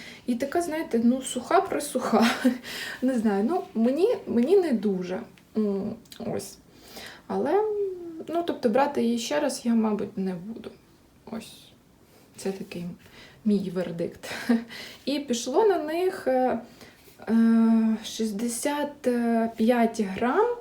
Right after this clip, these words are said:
Це розмір тридцять дев'ять сорок. Ось. Ну,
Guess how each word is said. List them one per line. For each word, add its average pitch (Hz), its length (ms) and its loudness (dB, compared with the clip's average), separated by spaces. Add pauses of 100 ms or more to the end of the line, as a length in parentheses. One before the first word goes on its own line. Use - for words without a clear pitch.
(960)
Це 311 500 6
розмір 269 560 0
тридцять 226 440 2
дев'ять 226 580 4 (300)
сорок. - 500 -6 (720)
Ось. - 240 -12 (720)
Ну, 494 80 0